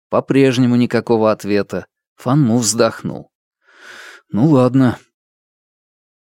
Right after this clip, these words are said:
На этот раз ему удалось добиться ее реакции. Девочка быстро нырнула на пассажирское сиденье, пристегнулась ремнем и в молчании уставилась вперед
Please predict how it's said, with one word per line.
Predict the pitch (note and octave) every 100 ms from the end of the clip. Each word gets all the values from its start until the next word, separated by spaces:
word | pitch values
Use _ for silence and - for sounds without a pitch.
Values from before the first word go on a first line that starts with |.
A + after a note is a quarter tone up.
| _
На | F2+ G#2+ A#2+ B2
этот | C#3 D#3+
раз | F#3+ F3+ F3
ему | F3 F#3
удалось | D#3+ F#3 D#3 C3 B2
добиться | A#2 G2+ C#3 - D3+
ее | C3+ B2+
реакции. | C3 A#2+ F#2 - - C#2+ B1+ - -
Девочка | B2+ C#3+ C#3 -
быстро | A2+ A2 D3 - B2+
нырнула | A#2+ A#2 B2+ C3
на | A#2
пассажирское | A2+ A#2 A#2 G#2 A#2 - - G2+
сиденье, | - F#2+ G#2+ D3 C#3 B2 - - -
пристегнулась | C3 - C#3 D3 F3 A#2+ -
ремнем | G#2+ G2+ B2+ C#3 B2
и |
в | G#2+
молчании | B2 B2 - C#3+ D3+ D#3
уставилась | D3+ - B2 A#2+ B2 -
вперед | - G#2 A#2